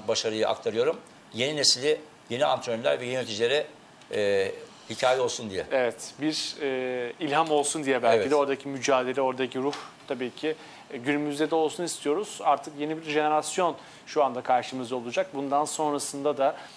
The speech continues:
Speaker 2: e, gençlerimizin veya gelecek kuşakların, e, bu, bu kulübe ve bu, e, eğitim kurumuna, liseye çok daha değer vermesini istiyoruz,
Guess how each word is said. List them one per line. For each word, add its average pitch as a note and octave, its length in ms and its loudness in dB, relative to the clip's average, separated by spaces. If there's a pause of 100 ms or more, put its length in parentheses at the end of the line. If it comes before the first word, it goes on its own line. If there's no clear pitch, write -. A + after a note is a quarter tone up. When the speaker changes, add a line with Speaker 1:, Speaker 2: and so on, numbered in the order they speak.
(160)
Speaker 2:
e, C3 100 -4
gençlerimizin C3+ 920 -2
veya B2 180 2
gelecek B2+ 380 -2
kuşakların, C#3 600 0 (340)
e, B2 140 -8
bu, A3+ 120 -4 (260)
bu G#3 120 -4
kulübe D#3 500 0
ve C#3 200 0 (120)
bu, D#3+ 240 0 (440)
e, C#3 40 -2
eğitim C#3 280 -2
kurumuna, A#2 440 -6
liseye C#3 580 0 (340)
çok - 260 -6
daha C3 340 2
değer C3 680 0
vermesini C3 640 0
istiyoruz, C3+ 500 -6